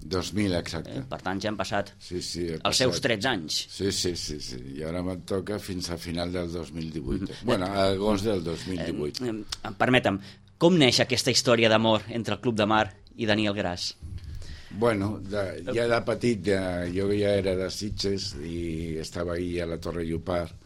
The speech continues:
Speaker 1: i, i els meus pares ja m'havien posat dintre de, de soci del Club de Mar de Sitges.
Speaker 2: Mhm.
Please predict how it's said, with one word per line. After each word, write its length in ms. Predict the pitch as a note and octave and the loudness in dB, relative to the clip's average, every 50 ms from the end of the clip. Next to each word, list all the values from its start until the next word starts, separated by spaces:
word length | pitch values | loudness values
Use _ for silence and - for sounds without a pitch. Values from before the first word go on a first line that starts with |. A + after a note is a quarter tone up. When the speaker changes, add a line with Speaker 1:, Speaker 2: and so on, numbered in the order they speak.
| - - - - - - - - - - - _ _ - - - | -20 -20 -20 -20 -20 -20 -20 -20 -20 -20 -20 _ _ -20 -16 -8
Speaker 1:
i, 1040 | - G#2+ G2+ G2 G2 F#2+ F#2+ F#2+ F#2+ F#2 F#2 F2+ F2+ F2+ F2+ F2 F2 F2 E2+ E2 D#2+ - | -2 2 4 6 6 6 6 6 4 4 4 4 4 4 2 2 0 -2 -2 -6 -8 -8
i 140 | F#2+ F#2+ F#2+ | -4 0 2
els 200 | F#2 F2 F2+ F2 | 2 2 2 0
meus 240 | F#2+ G#2 G2+ G2 G2 | 0 0 0 0 0
pares 320 | G2 G2+ F#2+ F#2 G2+ A2+ F#2+ | 2 4 4 4 4 2 2
ja 100 | A2+ A2 | 2 2
m'havien 440 | G2+ G2+ F#2+ F#2 F#2 F#2 F2+ E2 E2+ E2 | 2 2 2 2 0 0 -2 -2 -6 -8
posat 380 | E2+ F2+ F2 D#2+ D#2+ E2 F2 D#2 | -8 -8 -6 -6 -6 -6 -6 -4
dintre 380 | E2+ F#2 F2 E2+ E2 F2 F2+ F2+ | -4 -4 -4 -4 -4 -2 -2 -2
de, 160 | F2+ F2 E2 D#2+ D#2+ D2+ D2+ D#2 D#2 D#2 D#2+ | -2 -2 -2 -2 -2 -4 -4 -6 -6 -6 -6
de 80 | D#2+ | -6
soci 360 | D2+ - F2 E2+ D#2+ - F2+ F2+ | -6 -6 -6 -6 -4 -4 -4 -2
del 220 | F2 F2 E2 D#2 | -2 -4 -4 -6
Club 160 | - E2 D2 C2 | -8 -10 -8 -8
de 120 | C#2+ C#2+ | -6 -6
Mar 160 | C#2 D2 D2 D2+ | -6 -6 -8 -8
de 120 | D#2 D2 | -10 -10
Sitges. 520 | - - C#2+ - - - C#2 C2 - - B2+ | -10 -10 -10 -10 -12 -12 -12 -10 -12 -12 -12
Speaker 2:
Mhm. 220 | G2 - - - | -12 -14 -14 -16